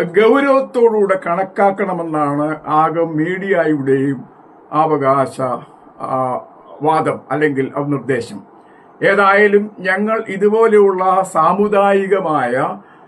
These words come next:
വ്യതിരിക്ത സ്വഭാവമുള്ളവരെ ആഗമം മീഡിയ വഴി ഇനിയും അവതരിപ്പിക്കുന്നതാണ്.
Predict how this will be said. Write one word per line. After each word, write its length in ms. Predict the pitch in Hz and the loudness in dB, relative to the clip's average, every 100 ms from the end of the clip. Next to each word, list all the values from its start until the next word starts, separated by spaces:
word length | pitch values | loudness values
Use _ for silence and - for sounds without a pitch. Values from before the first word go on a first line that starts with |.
| - - | -18 -6
വ്യതിരിക്ത 800 | 165 170 214 214 - 214 202 196 | -2 2 2 0 -2 2 4 2
സ്വഭാവമുള്ളവരെ 1300 | 190 165 135 170 190 196 175 165 165 147 113 107 - - - - - | 0 -2 0 2 2 0 -2 -2 0 0 -2 -6 -10 -20 -20 -20 -12
ആഗമം 580 | 135 151 151 175 180 139 | -4 -2 -2 -4 -4 -4
മീഡിയ 320 | 160 180 185 | -2 -2 0
വഴി 420 | 175 165 151 165 - - | 0 0 -2 -4 -10 -4
ഇനിയും 380 | 156 180 180 190 151 | -4 -2 -6 -6 -2
അവതരിപ്പിക്കുന്നതാണ്. 1300 | 170 202 226 - 247 220 165 127 110 127 151 123 | 2 4 4 2 -4 -4 -4 -4 -4 -4 -4 -4